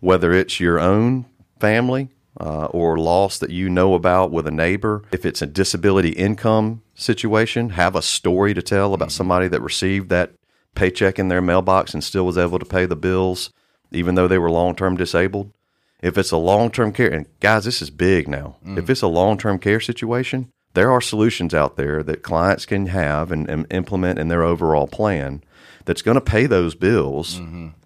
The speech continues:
Speaker 1: when they cannot do two of six activities of daily living.
Speaker 2: Right.
Speaker 1: And you think about it, we're getting older in this country,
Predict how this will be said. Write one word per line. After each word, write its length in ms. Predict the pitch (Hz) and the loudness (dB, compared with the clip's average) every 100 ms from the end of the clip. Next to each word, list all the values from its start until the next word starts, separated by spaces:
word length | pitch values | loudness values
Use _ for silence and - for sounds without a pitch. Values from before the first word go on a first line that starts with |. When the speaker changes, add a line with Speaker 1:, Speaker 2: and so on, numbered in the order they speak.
| _ - | _ -10
Speaker 1:
when 160 | 101 90 | -4 0
they 120 | 95 | 0
cannot 400 | - 98 98 85 | 2 2 2 2
do 360 | 101 92 78 | 2 2 2
two 320 | 87 - 90 90 | -2 0 2 2
of 100 | - | 0
six 280 | 95 92 | -2 0
activities 520 | 87 - 95 90 87 87 | -2 -2 -2 0 -2 -4
of 100 | 82 | 0
daily 280 | 87 90 | 0 0
living. 340 | 92 120 - - | -2 -2 -6 -12
Speaker 2:
Right. 300 | 80 80 78 - - | -14 -12 -12 -14 -6
Speaker 1:
And 100 | 78 | -4
you 80 | - | 0
think 200 | 143 156 | -2 -2
about 300 | 90 71 67 | 2 2 0
it, 80 | - | -4
we're 120 | 104 | 0
getting 260 | 117 80 | 2 2
older 440 | 80 110 139 165 165 - | 4 4 2 -2 -6 -6
in 100 | 135 | -4
this 140 | 139 | -4
country, 500 | - 147 147 151 151 | -2 -2 -2 -4 -6